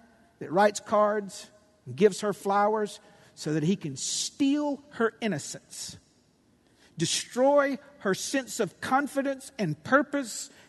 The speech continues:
and beauty, and throw her to the side. He knew what bait to throw. To the man that's been abandoned, his wife had deemed him insignificant. He's gonna have some girl come up and say something simple, something like,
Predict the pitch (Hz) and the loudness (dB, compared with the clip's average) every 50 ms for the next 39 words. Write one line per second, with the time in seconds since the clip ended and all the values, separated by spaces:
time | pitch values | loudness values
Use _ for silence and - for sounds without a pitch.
0 | _ _ - 170 170 156 143 175 185 233 269 285 277 277 285 254 - - - - | _ _ -2 -2 -2 -2 -2 2 6 8 8 8 8 6 2 0 -4 -8 -16 -20
1 | - _ _ _ _ _ _ _ _ - 180 160 135 131 - - 240 285 302 320 | -20 _ _ _ _ _ _ _ _ -6 -4 -4 -4 -6 -8 -4 2 4 4 4
2 | 277 220 247 277 262 - - 254 226 220 226 - - 262 226 220 202 156 139 - | 4 2 2 0 0 0 -2 -4 -4 -2 -4 -4 -4 -2 0 0 0 -2 -4 -8
3 | - - 262 254 240 220 214 196 180 208 208 220 202 294 311 294 247 - 214 185 | -4 0 0 2 2 2 2 2 2 2 0 0 0 -2 -2 -2 -2 -4 -6 -6
4 | - 165 160 143 113 101 - _ _ _ _ _ _ _ _ _ _ _ _ _ | -4 -4 -6 -6 -6 -8 -14 _ _ _ _ _ _ _ _ _ _ _ _ _
5 | _ _ _ _ _ _ _ _ _ _ _ _ _ _ _ _ - 214 208 190 | _ _ _ _ _ _ _ _ _ _ _ _ _ _ _ _ 4 6 8 8
6 | 214 208 233 254 247 226 202 175 165 - - 190 202 190 175 165 165 190 185 180 | 8 8 6 6 6 4 4 2 0 -2 0 0 0 2 2 2 2 2 2 2
7 | 170 160 147 147 190 180 160 160 202 208 208 196 180 - - 151 135 - - - | 0 0 0 2 0 0 2 4 4 6 6 4 2 0 -2 -6 -8 -8 -14 -18
8 | - - 165 196 226 220 208 185 196 208 196 208 208 208 - - 202 165 175 208 | -12 -2 0 2 2 4 4 4 4 4 4 2 2 0 0 -2 -2 0 2 2
9 | 214 - - 180 160 135 - - - - - _ - 208 208 180 - 208 185 180 | 2 0 -2 -6 -10 -12 -12 -14 -18 -20 -20 _ 0 0 0 2 0 0 0 2
10 | 151 190 196 185 165 - - 208 196 196 185 175 202 196 185 - - 208 196 196 | 2 2 0 0 -2 -4 -4 -4 -2 0 0 2 2 2 2 0 -2 -2 0 0
11 | 190 160 - 165 147 - - 220 226 - - - 233 233 233 196 - 233 226 190 | 0 0 -2 -6 -6 -6 -4 -2 -2 -2 -2 -4 -4 -4 -4 -6 -6 -6 -6 -6
12 | - 233 233 214 - - 143 127 - _ _ _ _ _ _ _ _ _ _ _ | -6 -6 -6 -6 -6 -8 -12 -16 -18 _ _ _ _ _ _ _ _ _ _ _
13 | - - 196 190 185 - 196 185 185 185 185 180 180 185 - - | -6 -4 -2 -2 -2 -2 -2 -2 0 0 0 -2 -2 -4 -8 -14